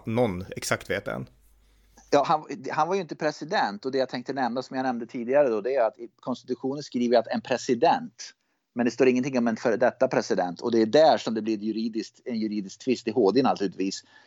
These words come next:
Speaker 2: hur man då ska definiera en president. För man säger att president Bush, president Obama, president, man kallar ju dem för presidenter, va?
Speaker 1: Mm.
Speaker 2: Så att en president,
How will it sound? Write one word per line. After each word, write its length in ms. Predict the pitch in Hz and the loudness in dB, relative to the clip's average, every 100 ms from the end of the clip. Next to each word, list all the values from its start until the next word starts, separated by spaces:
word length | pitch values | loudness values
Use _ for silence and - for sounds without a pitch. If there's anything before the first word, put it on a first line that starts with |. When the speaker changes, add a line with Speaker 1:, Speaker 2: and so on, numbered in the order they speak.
| _ | _
Speaker 2:
hur 120 | 123 | 4
man 140 | 120 107 | 4 4
då 80 | |
ska 140 | 104 110 | 2 2
definiera 500 | 107 - 110 101 107 | 2 2 0 2 0
en 60 | |
president. 460 | 98 95 - 127 110 | 0 -4 0 0 0
För 60 | 120 | -4
man 100 | 117 | 0
säger 260 | 120 131 | 2 4
att 120 | 117 | 2
president 400 | - 117 117 101 | 0 -4 -4 -6
Bush, 300 | 107 151 - | 0 0 0
president 440 | - 104 113 101 107 | -2 -2 -2 -6 -4
Obama, 340 | 101 117 127 | 2 2 2
president, 440 | - 104 - 101 - | -2 -6 -8 -14 -10
man 100 | 117 | -2
kallar 200 | 120 135 | 0 0
ju 60 | |
dem 100 | 135 | -4
för 80 | - | -6
presidenter, 500 | 117 104 113 139 123 | -6 -4 -2 -2 0
va? 160 | 92 - _ | -2 -4 _
Speaker 1:
Mm. 220 | 123 110 110 | -8 -8 -2
Speaker 2:
Så 120 | 135 | 0
att 100 | 131 | 0
en 100 | 135 | -2
president, 640 | 156 139 147 156 175 117 | -2 -2 0 2 2 0